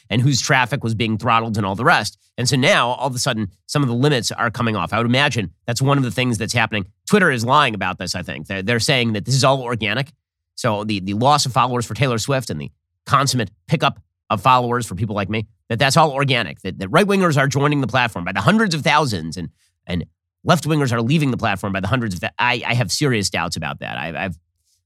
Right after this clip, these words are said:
more confidence that it's algorithmic in nature. But, but here is the bottom line. For a lot of folks on the left, this is a tragedy.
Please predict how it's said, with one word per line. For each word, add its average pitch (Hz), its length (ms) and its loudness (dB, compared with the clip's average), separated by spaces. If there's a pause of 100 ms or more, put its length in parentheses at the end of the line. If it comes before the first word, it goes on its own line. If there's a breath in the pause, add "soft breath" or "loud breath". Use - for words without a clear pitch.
(240)
more 143 300 4
confidence 127 460 2
that 107 140 0
it's 104 100 0
algorithmic 110 600 0
in 98 60 -4
nature. 87 240 -6
But, 135 260 4 (520)
but - 160 0 (400)
here 208 160 4
is 175 100 2
the 143 60 -2
bottom 120 240 2
line. 76 200 -6 (180)
For 160 80 2
a 160 60 4
lot 170 240 4
of 170 80 -2
folks 143 240 0
on 117 120 0
the 107 40 -2
left, 98 260 -4
this 127 300 0
is 104 180 -4
a 107 60 0
tragedy. 90 540 -4